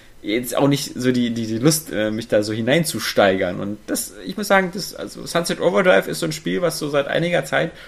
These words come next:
wirklich echt mal wieder von dem Spieler erwartet, ähm, dass du dir da so, so, so,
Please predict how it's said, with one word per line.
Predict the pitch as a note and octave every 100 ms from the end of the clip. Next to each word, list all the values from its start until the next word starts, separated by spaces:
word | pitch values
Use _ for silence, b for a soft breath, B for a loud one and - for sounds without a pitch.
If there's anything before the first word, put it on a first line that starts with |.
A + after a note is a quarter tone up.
| b
wirklich | C3 D3 G#3 -
echt | E3 -
mal | F3 D3
wieder | D3+ E3 - - - - -
von | - B2+ B2
dem | B2+
Spieler | - - E3 F#3+
erwartet, | - A2 F#2+ F2+ G#2+ F3+ A#3+ - b b b b -
ähm, | C#3+ C#3+ C#3+ C#3 C3
dass | B2+
du | -
dir | D3+ D#3
da | D3+ D#3+
so, | D#3+ E3 E3+ F3 F3+
so, | F3 F3
so, | F#2+